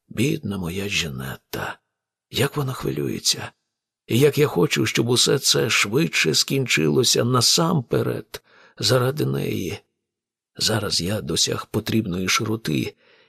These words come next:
і не хотів би спускатися південніше. На жаль, тієї ночі я слухав радіо востаннє. Тепер воно замовкло для мене назавжди. В ту хвилину я перебував на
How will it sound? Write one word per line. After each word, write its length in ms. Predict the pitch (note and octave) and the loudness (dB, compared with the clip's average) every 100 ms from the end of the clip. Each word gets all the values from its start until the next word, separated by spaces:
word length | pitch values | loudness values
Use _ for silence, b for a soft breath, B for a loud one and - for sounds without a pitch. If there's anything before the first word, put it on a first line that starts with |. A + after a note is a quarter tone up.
| _ | _
і 100 | G#2+ | 0
не 180 | B2+ C3+ | 2 2
хотів 420 | C3 D#3 - B2 | 2 0 0 -4
би 180 | C#2+ C#2+ | -4 -6
спускатися 720 | - - G#2 - G#2 C#2+ - | -4 -2 -2 -2 -6 -2 -2
південніше. 880 | - F#2+ - C#2+ A1 - - - - - _ _ _ _ _ - | -2 -6 -6 -8 -8 -4 -2 -2 -6 -16 _ _ _ _ _ -12
На 160 | C#3+ | -4
жаль, 400 | C#3+ - A2 A#2 A2+ A2 - _ _ _ _ _ | -2 -2 -2 -6 -8 -10 -14 _ _ _ _ _
тієї 480 | - C#2 D2+ C#3 C#3+ | -6 -2 0 2 2
ночі 560 | C#3 C#3 C#3+ - C#3 A#2+ | 4 4 4 4 2 0
я 160 | F#2+ | 0
слухав 840 | F#2+ - G#2+ D3 C#3+ - - C3 A2+ | 0 2 4 4 2 0 0 0 0
радіо 560 | G#2+ A#2+ A2 A2+ A2 | 0 0 0 -2 -2
востаннє. 1120 | G2+ F#2+ - - - - B1+ - - - - - _ _ _ _ _ | -2 -2 0 0 -4 -10 -12 -14 -16 -12 -12 -14 _ _ _ _ _
Тепер 300 | G#2+ A2+ D#3 | -6 0 2
воно 260 | C3+ C3 C3+ | 2 2 2
замовкло 760 | G#2+ C3 C#3 F3 D#3+ - C#3 | 4 4 4 4 2 4 4
для 200 | B2+ A#2+ | 6 4
мене 340 | C3 D3+ D3+ D3 | 2 2 2 2
назавжди. 680 | C#3+ B2+ C3 B2+ - - - _ _ _ - | 2 2 2 0 -2 -2 -6 _ _ _ -2
В 160 | G2+ | -2
ту 200 | A2 - | 0 0
хвилину 480 | C#3+ E3+ D3+ C#3+ B2+ | 0 0 2 2 2
я 220 | A2+ C3+ | 4 4
перебував 640 | A#2+ C3 C3 C3 C#3 D3+ B2+ | 4 2 4 2 2 2 2
на 360 | B2 B2 A#2 | 0 0 -2